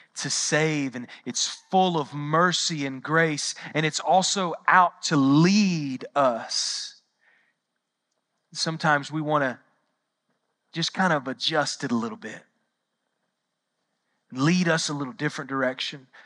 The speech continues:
Lead us a little more towards where I'm trying to go. But who can turn it back? Who can thwart him?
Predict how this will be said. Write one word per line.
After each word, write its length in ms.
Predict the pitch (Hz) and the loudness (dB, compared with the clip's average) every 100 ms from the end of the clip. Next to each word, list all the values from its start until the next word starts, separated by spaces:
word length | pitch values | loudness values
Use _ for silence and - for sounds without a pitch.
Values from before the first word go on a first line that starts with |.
| - | 0
Lead 180 | 185 202 | 2 4
us 220 | 185 - | 2 -2
a 60 | |
little 180 | 180 185 | -2 -2
more 240 | 170 165 151 | -2 -4 -6
towards 400 | - 147 139 131 | -8 -8 -8 -6
where 160 | 127 | -6
I'm 140 | 120 113 | -6 -6
trying 340 | 135 120 117 | -4 -4 -6
to 80 | 113 | -12
go. 400 | 120 123 123 120 _ _ _ _ _ _ _ _ _ _ _ _ _ _ _ _ _ _ _ _ _ _ _ _ _ _ _ _ _ _ _ _ _ _ _ _ _ _ _ _ _ _ _ _ _ | -8 -8 -8 -14 _ _ _ _ _ _ _ _ _ _ _ _ _ _ _ _ _ _ _ _ _ _ _ _ _ _ _ _ _ _ _ _ _ _ _ _ _ _ _ _ _ _ _ _ _
But 100 | - | -10
who 140 | 147 | -8
can 200 | 156 170 | -6 -6
turn 240 | - 170 185 | -4 -4 -4
it 80 | |
back? 420 | 160 180 165 - _ _ _ _ _ _ _ _ _ _ _ _ _ _ _ _ _ _ _ _ _ _ | -4 -4 -4 -8 _ _ _ _ _ _ _ _ _ _ _ _ _ _ _ _ _ _ _ _ _ _
Who 120 | 135 | -6
can 220 | - 185 | -2 -4
thwart 460 | - 175 185 190 - | -4 -4 -2 -2 -6
him? 340 | 147 127 123 | -8 -8 -10